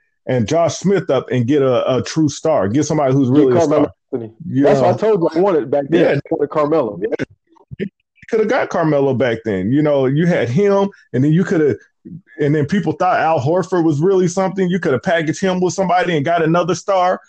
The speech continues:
Speaker 1: or, or a good second tier star or something like that, and then build around him, and, and you're a championship
Speaker 2: You remember
Speaker 1: team.
Speaker 2: back then, even when he was with Washington, I believed in JaVale McGee.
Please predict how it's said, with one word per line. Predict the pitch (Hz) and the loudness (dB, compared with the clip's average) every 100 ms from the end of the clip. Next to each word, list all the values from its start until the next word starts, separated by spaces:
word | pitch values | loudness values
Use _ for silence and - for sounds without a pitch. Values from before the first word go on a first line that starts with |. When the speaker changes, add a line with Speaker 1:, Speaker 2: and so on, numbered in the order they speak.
| _ | _
Speaker 1:
or, | 135 143 143 | -2 0 2
or | 135 151 143 | 2 2 2
a | 135 | 0
good | 117 170 180 139 - _ _ _ - | 0 0 0 -2 -8 _ _ _ -18
second | - 196 - 160 | -6 -4 -2 -4
tier | - 208 180 | -2 0 0
star | 165 - 180 170 160 | -2 -2 0 2 0
or | |
something | 151 185 180 170 | 0 -4 -2 0
like | 165 170 | 0 0
that, | 175 180 | 0 2
and | 156 | 2
then | 160 143 - _ - | 0 -2 -4 _ -12
build | 101 180 180 | -2 0 2
around | 165 165 180 190 | 2 0 0 0
him, | 190 175 | 0 0
and, | 160 | -2
and | 87 131 165 | -4 0 0
you're | 170 226 | 2 0
a | |
championship | - 226 208 214 190 | -2 -4 -2 0 2
Speaker 2:
You | 240 | 4
remember | 226 202 202 | 4 4 2
Speaker 1:
team. | 196 | 2
Speaker 2:
back | - 226 | 0 -2
then, | 190 | -2
even | 185 185 | -2 0
when | 180 | 0
he | 190 | 0
was | 175 | 2
with | 156 | 2
Washington, | 139 180 226 165 160 135 | 2 2 0 -2 -4 0
I | 160 | 0
believed | 165 147 143 | 2 2 2
in | 135 120 | 0 -4
JaVale | 117 123 110 | 0 0 -2
McGee. | 101 98 | -8 -12